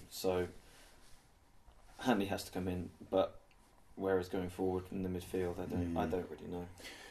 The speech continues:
Speaker 1: I really don't know.
Speaker 2: I definitely agree with Manson, with Hanley, one hundred percent. Uh, I don't think it's harsh on Zimmerman. We're a squad, we're a team, we're together. It's nothing against Christoph. It's not to do with the fact that he made the individual mistake,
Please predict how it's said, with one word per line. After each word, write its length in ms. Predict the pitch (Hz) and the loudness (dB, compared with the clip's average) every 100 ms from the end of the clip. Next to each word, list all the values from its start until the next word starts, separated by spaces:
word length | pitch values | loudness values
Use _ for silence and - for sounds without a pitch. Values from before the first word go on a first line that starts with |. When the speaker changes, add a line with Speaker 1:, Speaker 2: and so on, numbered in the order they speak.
| - | -8
Speaker 1:
I 60 | 95 95 | -6 0
really 200 | 98 - | 0 0
don't 180 | - - | -4 -6
know. 140 | 90 82 - | -8 -10 2
Speaker 2:
I 140 | 110 101 | 4 10
definitely 420 | 120 113 - 104 | 12 12 10 8
agree 160 | 104 101 | 10 10
with 60 | |
Manson, 520 | 101 101 98 101 110 113 - | 10 8 6 4 2 0 -4
with 140 | 98 95 | -2 4
Hanley, 420 | 98 92 98 110 - | 6 8 6 4 0
one 160 | 95 | -2
hundred 420 | - - 113 104 | 2 4 6 4
percent. 440 | 98 - 90 104 110 - 98 | 4 2 4 2 0 -2 2
Uh, 220 | 87 90 | 4 4
I 40 | - | 8
don't 220 | 120 117 | 8 10
think 140 | 101 | 6
it's 120 | 85 | 4
harsh 240 | 95 85 - | 4 2 4
on 60 | |
Zimmerman. 400 | 98 90 95 117 113 | 4 4 4 2 4
We're 140 | 101 | 4
a 40 | |
squad, 460 | 98 - 101 95 107 - | 6 4 6 4 2 0
we're 140 | 107 | 2
a 80 | 98 | 2
team, 400 | - 98 92 120 | 4 2 4 4
we're 80 | 107 | 4
together. 580 | 107 107 95 98 90 - - | 2 4 4 6 2 0 -6
It's 100 | - | -4
nothing 260 | 113 117 127 | -2 2 4
against 260 | 123 117 - | 4 2 2
Christoph. 440 | 98 - 120 131 - - - - - | 0 4 4 4 -4 -18 -20 -14 -2
It's 140 | - | 6
not 320 | 135 - - | 6 6 2
to 100 | - | 0
do 240 | 101 131 123 | 12 12 12
with 80 | |
the 80 | 98 | 10
fact 240 | 98 90 92 | 4 2 2
that 60 | |
he 80 | 92 | 4
made 220 | 90 90 | 4 4
the 60 | 90 | 2
individual 360 | 85 82 82 | 2 0 -2
mistake, 520 | 82 - 92 92 95 | 0 0 2 2 0